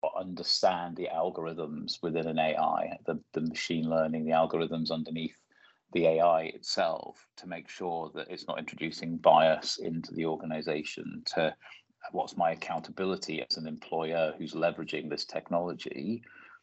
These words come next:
What's my accountability for it? And if it goes wrong, and I E it starts putting forward a, a subset of candidates, for example, I don't want, or it starts leading people down learning paths that aren't actually useful and all that kind of nice stuff,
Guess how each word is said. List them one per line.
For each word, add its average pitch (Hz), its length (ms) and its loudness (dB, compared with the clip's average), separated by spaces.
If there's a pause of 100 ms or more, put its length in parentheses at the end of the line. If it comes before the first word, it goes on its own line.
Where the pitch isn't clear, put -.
(340)
What's 82 200 4
my 82 160 6
accountability 80 880 -6
for 82 340 -2
it? 80 240 -6
And 85 180 -4
if 80 120 -12
it - 80 -6
goes 80 300 -4
wrong, 92 500 2
and 80 100 -6
I 78 180 -2
E 78 80 -4
it - 100 -8
starts - 360 0
putting 78 200 -8
forward 80 400 -4 (420)
a, - 60 0
a - 160 0
subset - 480 0
of - 100 -4
candidates, 82 540 -2
for - 160 -8
example, 80 400 -2
I 80 40 0
don't 82 200 -4
want, 80 340 0
or 80 240 -4
it - 80 -10
starts - 340 0
leading 82 280 -8
people - 260 -6
down 82 220 4
learning 82 300 0
paths 80 360 2
that - 80 -2
aren't 80 240 0
actually 78 300 -6
useful 80 420 -6
and 80 80 -6
all 87 100 -2
that 78 140 2
kind 76 180 -6
of 78 60 -2
nice 76 180 -4
stuff, - 280 0